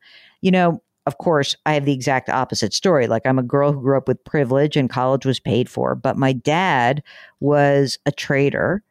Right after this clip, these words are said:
on the floor of the American Stock Exchange. And so there was a pathway for me that I saw, like, "Oh, I go be a trader. I do this, I do that." And, like, three, four years into it, I was kinda like, "Eh, I don't know. Like, this is not doing it for me."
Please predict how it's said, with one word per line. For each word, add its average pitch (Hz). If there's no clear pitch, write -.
on 147
the 143
floor 139
of 120
the 131
American 120
Stock 98
Exchange. -
And 143
so 151
there 139
was 135
a 123
pathway 196
for -
me 123
that 120
I 120
saw, 196
like, 120
"Oh, 269
I 139
go 135
be 165
a 226
trader. 220
I 127
do 185
this, 294
I 147
do 180
that." 196
And, 170
like, 165
three, 240
four 214
years 190
into 302
it, 139
I 143
was 135
kinda 254
like, 196
"Eh, 370
I 339
don't 320
know. 285
Like, 147
this 247
is 170
not 190
doing 165
it -
for 90
me." 87